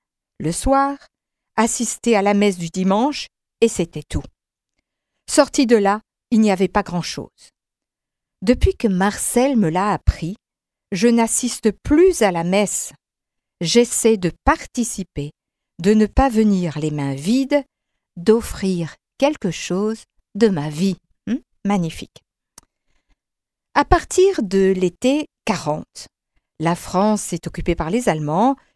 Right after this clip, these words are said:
et la vie change, ben, du tout au tout pour tout le monde,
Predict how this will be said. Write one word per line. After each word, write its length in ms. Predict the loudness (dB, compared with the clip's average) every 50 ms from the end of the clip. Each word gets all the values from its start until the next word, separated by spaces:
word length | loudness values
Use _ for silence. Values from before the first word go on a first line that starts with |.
| _ _ _ 0
et 240 | 2 2 4 4
la 180 | 2 2 0 0
vie 340 | -2 0 0 2 2 2 0
change, 500 | 0 0 2 2 2 2 2 0 0 0 0 0
ben, 200 | -2 -4 -6 -8 -8
du 180 | -10 -12 -12
tout 260 | -8 -8 -8 -6 -6
au 80 | -8 -8
tout 300 | -8 -8 -4 -2 -2 -2 -4 -6 _ _ _ 0
pour 200 | 0 0 0 -6
tout 160 | -4 -2 0
le 80 | 0
monde, 380 | 0 0 -2 -2 -2 -4 -4 -6